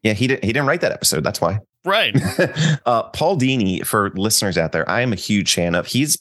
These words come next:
Speaker 1: he's been part of our entire, like, animation history. Paul Dini got his start working for Filmation and
Speaker 2: Yes.
Speaker 1: worked on, uh, uh, <laughs> Fat Albert, but also a lot of He-Man stuff.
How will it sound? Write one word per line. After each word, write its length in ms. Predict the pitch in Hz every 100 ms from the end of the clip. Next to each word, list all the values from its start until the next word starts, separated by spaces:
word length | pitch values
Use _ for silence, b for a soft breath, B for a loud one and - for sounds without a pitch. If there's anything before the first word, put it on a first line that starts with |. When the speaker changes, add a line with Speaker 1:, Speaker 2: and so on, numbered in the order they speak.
| -
Speaker 1:
he's 340 | 107 147 175
been 460 | - 143 131 120 113
part 340 | - 120 120 110
of 280 | 101 85 -
our 240 | 87 87
entire, 640 | 82 80 95 90 90 87
like, 360 | 82 82 - - b _ _ -
animation 500 | 104 101 95 90 87
history. 420 | 82 80 - 69 65
Paul 240 | 127 156
Dini 380 | 123 113 107 98 B B -
got 140 | 95
his 120 | 101
start 280 | - 95 -
working 300 | 92 92 98
for 140 | - 85
Filmation 1000 | - 101 87 92 107 113 80 64 - - b b _ _ -
and 140 | 85
Speaker 2:
Yes. 460 | 80 85 80 - -
Speaker 1:
worked 380 | 98 98 95 -
on, 260 | 80 87 85
uh, 300 | 80 78 78 - _ -
uh, 100 | 85 71 -
<laughs> 200 | 147 123
Fat 320 | - 110 87
Albert, 320 | 87 85 90 - 170
but 160 | - -
also 320 | 127 - 117
a 100 | 104
lot 160 | 107 107
of 180 | 98 -
He-Man 540 | - 131 127 107 90 87
stuff. 520 | - 90 82 85 -